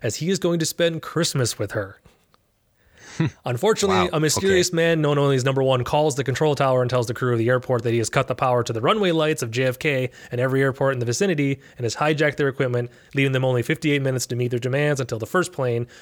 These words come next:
Speaker 1: which carries Frank's daughter, runs out of fuel and crashes.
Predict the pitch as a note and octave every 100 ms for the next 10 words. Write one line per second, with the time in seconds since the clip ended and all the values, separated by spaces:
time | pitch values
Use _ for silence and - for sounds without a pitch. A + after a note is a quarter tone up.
0 | - C3+ C3 - - D#3+ E3 E3 - -
1 | D#3 D#3+ - C3+ D#3+ C#3+ A2+ A#2 A#2+ -
2 | - A#2 D#3+ D#3 D3+ C#3 C3 B2+ B2+ A#2
3 | A2+ - A2+ - A#2+ -